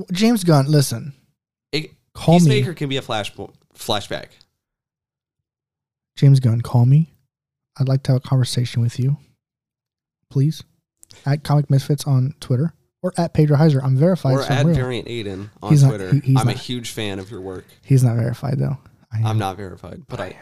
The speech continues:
Speaker 2: I love your movies. I wanna see, um, I wanna see your character from Super come back.
Speaker 1: I didn't like your Guardians of the Galaxy films. So
Speaker 2: You're
Speaker 1: come
Speaker 2: just
Speaker 1: at me.
Speaker 2: dropping hot takes, so he has to attack you.
Speaker 1: <laughs> That's what I'm doing. How'd you figure it out? He didn't shut up.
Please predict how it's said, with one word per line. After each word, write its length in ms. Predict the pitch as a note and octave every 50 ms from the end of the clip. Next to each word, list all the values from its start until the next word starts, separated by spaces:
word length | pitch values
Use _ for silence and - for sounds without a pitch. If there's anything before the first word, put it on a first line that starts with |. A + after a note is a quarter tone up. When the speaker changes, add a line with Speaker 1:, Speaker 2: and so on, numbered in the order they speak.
| -
Speaker 2:
I 40 | - G#2+
love 160 | G#2 G2+ G2
your 100 | G#2 F#2+
movies. 340 | G2 F#2+ F2+ F#2+ F2+ - -
I 100 | F#2 G2+
wanna 220 | G#2 G#2 G#2+ A2
see, 280 | - - A#2 A2+ G#2+ G#2
um, 340 | G2+ G2 G2 F#2+ F#2+ F#2 - _ _ _ _ _ _ _
I 40 | G2
wanna 120 | G2+ G#2 G#2+
see 180 | - - A2
your 160 | G#2+ G#2 G2+
character 400 | F#2 - - G2 G2 G2 - G#2
from 180 | G2 - F2+ F2
Super 380 | - - G2 F2+ - G#2 G2+ -
come 180 | - A2+ G2+ G2+
back. 260 | G#2 G2 G#2 G#2 - _ _ _ -
Speaker 1:
I 100 | C3+ C3+
didn't 180 | C#3 D3 C#3+ C3+
like 320 | B2+ B2 B2 A#2+ - -
your 400 | - A#2 A#2 A#2 A#2 A#2 A#2+ - _ _ _ _ _
Guardians 260 | - C3+ A#2+ B2 A#2+ A#2+
of 100 | A#2+ A2+
the 60 | A#2
Galaxy 260 | A2+ A#2+ B2+ - A2+
films. 420 | - - B2 B2 B2 A#2 A#2+ - - _ _ _ _ _ _ _ _ _ _ _ _ _ _ _ _ _ _ _ _ _ _ _ _ _ _ -
So 100 | - A#2
Speaker 2:
You're 80 | -
Speaker 1:
come 60 | C3
Speaker 2:
just 140 | B2 A#2+ A#2
Speaker 1:
at 20 | A#2
me. 40 |
Speaker 2:
dropping 340 | B2 A2+ G#2 A#2 - D3 A#2+
hot 200 | G#2 G2 E2 D2
takes, 240 | - - E2+ - -
so 80 | - E2
he 100 | E2 E2+
has 320 | - - G2 A2 C3+ C3+
to 120 | - - E2+
attack 400 | - - - - - - - -
you. 60 | - - -
Speaker 1:
<laughs> 840 | - - - G3+ E3 - - - E3+ D#3 - - - - - - G3 F3 - -
That's 180 | G#3+ F#3 -
what 100 | G#3+ G3
I'm 120 | F#3+ G3 F3
doing. 440 | - - A#3+ G#3+ G3+ D#3+ D#3 D3 - - F3 B3 C4 G#3 D#3 C#3
How'd 200 | - - G3 G3 G3
you 120 | G#3 F#3 E3+
figure 300 | - - G#3+ G3+ G3 F#3+
it 60 | A3
out? 180 | B3+ A3 - - - - -
He 120 | - -
didn't 140 | - - - -
shut 160 | - - -
up. 280 | - - - - -